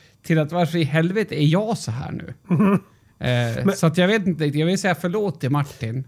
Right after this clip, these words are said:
Speaker 1: eh, så att det är sagt.
Speaker 2: Mm.
Speaker 1: Jag ser egentligen upp till den här åsikten, speciellt om man snackar skit om folk.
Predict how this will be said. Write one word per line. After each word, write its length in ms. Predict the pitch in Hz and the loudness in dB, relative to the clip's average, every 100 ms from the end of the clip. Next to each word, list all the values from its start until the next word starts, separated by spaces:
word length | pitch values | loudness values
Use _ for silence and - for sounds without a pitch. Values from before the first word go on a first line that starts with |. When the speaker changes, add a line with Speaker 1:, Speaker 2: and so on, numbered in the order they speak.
| - | -10
Speaker 1:
eh, 240 | 123 117 120 | -8 -6 -4
så 140 | 123 | -4
att 60 | 127 | -4
det 80 | 131 | -4
är 40 | |
sagt. 440 | 120 107 127 - | -4 -6 -8 -6
Speaker 2:
Mm. 260 | 180 180 208 202 _ - | -2 0 -2 -6 _ -4
Speaker 1:
Jag 140 | 156 | -2
ser 200 | 151 175 | 2 2
egentligen 480 | 170 160 170 - 139 | 2 2 0 -2 -4
upp 260 | 156 - | -4 -4
till 160 | - 120 | -8 -6
den 120 | 117 | -6
här 220 | 117 123 | -4 -4
åsikten, 440 | 117 123 127 135 147 | -4 -6 -6 -6 -6
speciellt 440 | - 147 262 294 | -4 0 0 0
om 60 | 175 | 0
man 100 | 143 | 0
snackar 240 | 151 151 | 0 -2
skit 340 | 131 262 254 139 | -4 0 0 0
om 120 | 113 | -2
folk. 380 | 113 98 - | -4 -6 -10